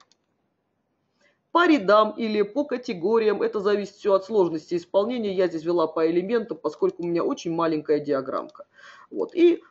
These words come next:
э, при демонстрации, презентации, насколько это уместно вообще? Я думаю, что очень даже уместно. Вы поговорили о ситуации в годах тринадцатом, четырнадцатом, среднегодовая там какая-то прибыль, э,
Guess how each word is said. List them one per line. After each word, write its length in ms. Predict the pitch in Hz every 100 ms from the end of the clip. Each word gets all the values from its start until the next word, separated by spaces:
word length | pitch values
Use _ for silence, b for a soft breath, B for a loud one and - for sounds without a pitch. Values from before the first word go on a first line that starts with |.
| -
э, 500 | 202 202 175 113 196 -
при 140 | 302
демонстрации, 720 | 262 247 233 233 214 190 196
презентации, 760 | - 196 202 202 254 247 226 B B
насколько 420 | 202 214 330 311
это 200 | 277 269
уместно 500 | 233 254 269 269 254
вообще? 460 | 247 247 - 185 - _ 185
Я 100 | 190
думаю, 200 | 254 294
что 180 | -
очень 240 | 381 381 254
даже 260 | 190 170
уместно. 400 | 185 180 151 -
Вы 100 | 254
поговорили 520 | 359 262 262 262 247 220
о 40 |
ситуации 760 | 220 - 226 202 - 190 - -
в 100 | 180
годах 460 | 180 214 190 165 - _ _
тринадцатом, 520 | 226 233 202 - 196
четырнадцатом, 580 | 196 - 339 294 - 254
среднегодовая 800 | 247 240 226 226 226 214 214 202
там 160 | 196
какая-то 440 | 185 185 190 185 -
прибыль, 400 | 196 185 180 175 -
э, 220 | 135